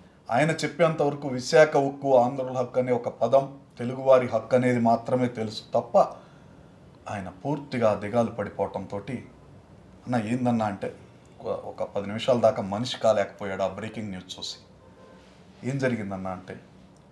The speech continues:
ఎన్ని వేల మంది, ఎన్ని లక్షల మంది ఉద్యోగాల కోసం రోడ్ల మీదకి వచ్చి కాల్పుల్లో ముప్పై రెండు మంది తెలుగువారు ప్రాణాలు పోగొట్టుకుంటే,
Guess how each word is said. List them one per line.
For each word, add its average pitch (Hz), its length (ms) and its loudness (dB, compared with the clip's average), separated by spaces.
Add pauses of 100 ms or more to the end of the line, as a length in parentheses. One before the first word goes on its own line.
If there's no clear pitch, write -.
(1200)
ఎన్ని 175 380 -2
వేల 151 380 6
మంది, 151 400 -2
ఎన్ని 160 200 -6
లక్షల 143 460 2
మంది 151 340 -2
ఉద్యోగాల 135 640 2
కోసం 127 360 -4 (1080)
రోడ్ల 175 340 4
మీదకి 165 360 2
వచ్చి 139 300 -6
కాల్పుల్లో 185 680 8
ముప్పై 160 480 6
రెండు 151 200 4
మంది 151 240 0
తెలుగువారు 147 560 2
ప్రాణాలు 135 560 0
పోగొట్టుకుంటే, 120 920 -4